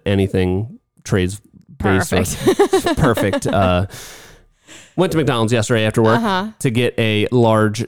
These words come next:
Speaker 1: Diet Coke.
Speaker 2: Yes.
Speaker 1: Like, thirty-two ounce. I mean, we're
Speaker 2: Oh, big
Speaker 1: talking
Speaker 2: guy.
Speaker 1: big boy.
Speaker 2: Yeah.
Speaker 1: Uh, I also was very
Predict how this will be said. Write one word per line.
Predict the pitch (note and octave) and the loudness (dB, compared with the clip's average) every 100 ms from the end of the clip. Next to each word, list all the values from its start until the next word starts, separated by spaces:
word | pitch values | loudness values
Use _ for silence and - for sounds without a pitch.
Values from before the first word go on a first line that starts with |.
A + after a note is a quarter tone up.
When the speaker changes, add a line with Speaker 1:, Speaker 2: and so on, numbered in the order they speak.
| A#2 | -2
Speaker 1:
Diet | A2+ G#2+ G#2 | 0 0 -2
Coke. | - A2+ C3 - | 2 2 2 -4
Speaker 2:
Yes. | G3 E3+ D#3+ | -6 -4 -2
Speaker 1:
Like, | G#2 | -4
thirty-two | - E3 G2 - G2+ | -2 -2 -2 0 0
ounce. | G#2 A2 F2 | 2 0 -2
I | F2+ | 0
mean, | A2+ A#2 | 4 4
we're | |
Speaker 2:
Oh, | C#3+ | 4
big | |
Speaker 1:
talking | D3 A2 G#2+ | 2 2 0
Speaker 2:
guy. | G2+ | 0
Speaker 1:
big | B2+ A2+ | 0 0
boy. | F#2+ E2+ | 0 0
Speaker 2:
Yeah. | - E2+ - - | -2 -6 -14 -4
Speaker 1:
Uh, | A#2 A2+ A2 - | 0 2 0 -2
I | A#2+ | 0
also | C3+ D#3+ D3+ A#2+ | 2 2 4 4
was | A2+ G#2+ | 4 2
very | G2+ G2+ A#2 | 0 0 -4